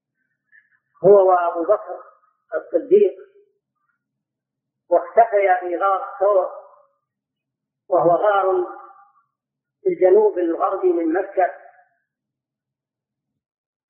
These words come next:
يخالف الظاهر، فهو ذهب إلى الجنوب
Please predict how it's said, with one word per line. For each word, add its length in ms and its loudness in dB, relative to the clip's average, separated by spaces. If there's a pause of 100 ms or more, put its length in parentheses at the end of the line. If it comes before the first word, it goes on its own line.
(1000)
يخالف 560 -2 (420)
الظاهر، 480 -4 (840)
فهو 220 -2
ذهب 440 -2
إلى 180 -2
الجنوب 440 0